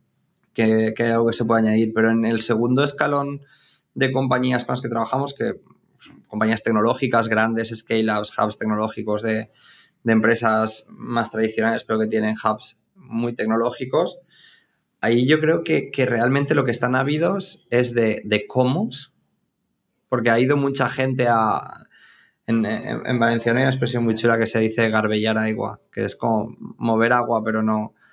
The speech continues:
pero no hacer nada, ¿no? Pues, em,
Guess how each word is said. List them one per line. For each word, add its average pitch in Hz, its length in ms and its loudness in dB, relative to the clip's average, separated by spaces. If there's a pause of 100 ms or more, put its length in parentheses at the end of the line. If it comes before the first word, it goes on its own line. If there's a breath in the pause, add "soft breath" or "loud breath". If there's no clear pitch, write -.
(260 soft breath)
pero 117 140 0
no 117 80 2
hacer 117 260 0
nada, 113 260 -2
¿no? 135 260 -6
Pues, - 240 -14 (500 soft breath)
em, 117 800 2